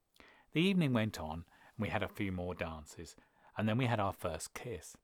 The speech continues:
Now, apart from this outfit I had on, I was also sporting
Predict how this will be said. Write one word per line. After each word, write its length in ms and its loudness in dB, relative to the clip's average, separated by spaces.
Now, 220 2
apart 340 0
from 160 0
this 220 -4
outfit 440 0
I 120 -8
had 240 -6
on, 240 -6
I 60 6
was 140 2
also 360 -4
sporting 640 -10